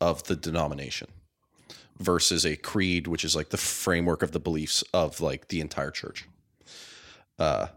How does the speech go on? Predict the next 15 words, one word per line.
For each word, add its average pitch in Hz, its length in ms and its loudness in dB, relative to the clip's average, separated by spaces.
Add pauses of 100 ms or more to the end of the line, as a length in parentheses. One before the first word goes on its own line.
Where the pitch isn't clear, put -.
(180)
at 85 160 4
large. 65 380 -4 (200)
Um, 85 300 4 (160)
what 113 420 4 (240)
do 104 100 -2
you 101 180 4
think - 480 -2
is 98 140 -4
the 90 80 -2
importance 85 560 -2 (120)
of 87 160 -4
catechisms 80 800 -2 (160)
and 85 280 2
biblical 85 320 0
literacy 76 600 -4